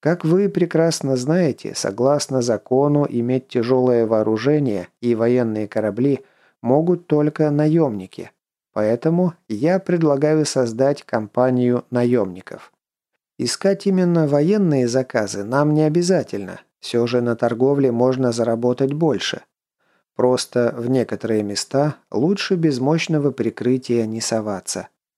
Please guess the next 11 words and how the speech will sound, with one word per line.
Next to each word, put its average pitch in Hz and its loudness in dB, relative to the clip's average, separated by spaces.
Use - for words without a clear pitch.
Поэтому 135 2
нашей 131 2
основной 127 2
деятельностью 110 -2
будет 190 0
торговля 151 2
с - -6
независимыми 139 2
мирами 131 0
за 123 -2
фронтиром. 113 -6